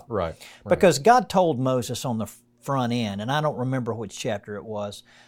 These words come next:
Speaker 2: uh, but God told Moses on the front end, "You're, you're gonna go to Pharaoh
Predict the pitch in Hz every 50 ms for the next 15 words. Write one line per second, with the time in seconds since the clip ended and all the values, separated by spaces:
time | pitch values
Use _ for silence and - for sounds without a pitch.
0 | _ _ 180 180 180 156 180 180 202 220 233 220 - 202 180 170 156 147 147 143
1 | 127 135 120 - 135 117 110 101 - - 143 117 104 110 117 113 95 87 87 90
2 | 92 101 123 139 160 160 - 151 170 185 165 175 156 139 123 131 139 127 117 -
3 | - - 160 143 120 110 101 95 92 90 90 95 110 -